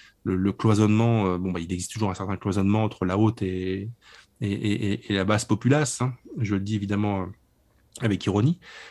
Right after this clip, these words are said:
mais, euh, le fait est qu'être à l'intérieur d'un écosystème,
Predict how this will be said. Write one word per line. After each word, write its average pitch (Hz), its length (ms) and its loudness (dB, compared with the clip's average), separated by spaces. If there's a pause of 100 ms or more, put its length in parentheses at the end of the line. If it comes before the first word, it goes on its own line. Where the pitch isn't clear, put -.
(140)
mais, 104 180 4
euh, 90 420 -2 (1120)
le 110 180 4
fait 110 220 0
est 165 80 4
qu'être - 360 0
à 113 40 4
l'intérieur 120 320 4
d'un 101 120 2
écosystème, 127 680 0